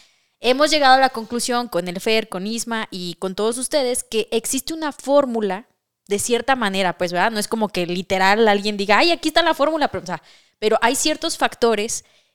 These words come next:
que hacen que la mente de una persona se rompa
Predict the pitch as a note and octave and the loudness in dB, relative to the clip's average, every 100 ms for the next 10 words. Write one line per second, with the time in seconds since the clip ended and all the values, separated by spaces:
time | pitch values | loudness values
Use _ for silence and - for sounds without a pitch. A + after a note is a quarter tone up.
0 | _ - A3+ A3 - C#4 E4 - C4 C4 | _ -2 -2 -2 -2 -2 0 -4 -4 -6
1 | C4+ - _ - G#3+ G#3 A#3 C#4 D4+ C#4 | -10 -16 _ -4 -2 -2 -2 -4 -4 -4
2 | C#4 - G#3 G#3+ A3+ B3 - G3 - B3 | -6 -6 -6 -4 -4 -4 -2 0 4 4
3 | C4+ A3 C4 | 2 -4 -4